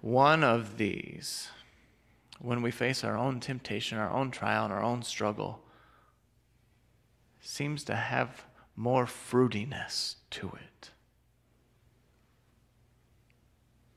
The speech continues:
Because one can lead us to places, though true, and though, uh, a statement of our faith, uh, can lead us and bear the fruit of despair and frustration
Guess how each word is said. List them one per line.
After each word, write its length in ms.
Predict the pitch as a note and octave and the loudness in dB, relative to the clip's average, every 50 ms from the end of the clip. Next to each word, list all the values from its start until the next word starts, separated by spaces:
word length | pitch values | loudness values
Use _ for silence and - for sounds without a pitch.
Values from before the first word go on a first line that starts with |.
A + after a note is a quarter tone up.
| _ _ _ _ _ _ _ _ _ _ _ _ | _ _ _ _ _ _ _ _ _ _ _ _
Because 260 | - B2+ - C3 B2 | -4 0 2 2 2
one 360 | B2 C3+ C#3+ D3 D3 C#3+ C3 - - - - - - | 4 6 8 8 8 6 4 0 -6 -10 -12 -4 -2
can 200 | - C3 B2+ B2+ | 0 2 6 8
lead 200 | C#3 D3+ D3+ C#3 | 8 8 10 8
us 160 | C3 B2+ - | 6 6 4
to 100 | - B2 | 0 -4
places, 560 | - - - C3+ C3+ C3+ - - C3 B2 A#2+ | -4 4 8 8 8 8 6 2 -4 -4 6
though 200 | C#3+ D#3 E3 E3+ | 10 12 12 12
true, 380 | D#3+ - - F#3 F#3 F#3 F#3+ F#3 - - - - | 10 6 6 8 10 10 10 8 4 -2 2 4
and 220 | D3 C#3+ C#3 C3+ | 4 4 8 10
though, 260 | D3+ D#3 E3+ F3 F3 | 10 12 12 12 12
uh, 280 | D3+ C#3+ C#3+ C#3 C3 - | 10 12 12 12 12 10
a 60 | C3+ C3 | 8 6
statement 380 | - - E3+ E3+ D#3+ D#3+ D#3 D3+ | 6 6 6 6 6 6 6 8
of 100 | C#3+ D3 | 10 10
our 120 | C#3 C3+ | 10 10
faith, 360 | - - D3+ D#3 D3+ D3 - - - - - - | 10 10 10 10 10 8 2 -6 -12 -12 0 8
uh, 240 | D#3 D3 C#3+ C3+ C3+ | 12 12 12 12 12
can 340 | C3+ - C#3+ C3+ C3+ C3+ C#3+ | 8 4 2 2 2 4 4
lead 220 | D3+ F3+ F#3+ F#3 | 4 4 4 4
us 480 | F3 D3 C#3 C3+ C3 C3 - - - - - - - - - - - - - _ - - _ - - - | 4 4 4 4 2 0 -4 -8 -10 -10 -14 -16 -18 -18 -20 -20 -20 -20 -20 _ -20 -20 _ -20 -12 -8
and 140 | D#3 B2+ B2+ | -4 2 4
bear 160 | C3 C3+ C#3 | 4 4 4
the 80 | B2+ B2+ | 2 0
fruit 380 | - - D3+ D3 C#3 C3+ - - | -2 0 0 0 0 0 -4 -2
of 320 | - B2 A#2 G#2+ F2+ - - - - - _ _ _ _ _ | 0 0 0 0 -2 -6 -14 -18 -20 -20 _ _ _ _ _
despair 680 | - - - - - A2+ A#2 B2 A#2 A2+ A2 A2+ - - - - - - - - - - - _ _ _ _ _ _ _ _ _ _ _ - | -10 -10 -8 0 2 2 4 4 2 0 -2 -4 -8 -14 -20 -20 -20 -20 -20 -20 -20 -20 -20 _ _ _ _ _ _ _ _ _ _ _ -16
and 120 | - - | -14 -12
frustration 880 | - - A2 G#2+ - - - - B2 B2 B2 - - - A2 A2 A2 | -8 -6 -6 -6 -6 -4 0 0 2 2 2 0 -2 -4 -6 -8 -10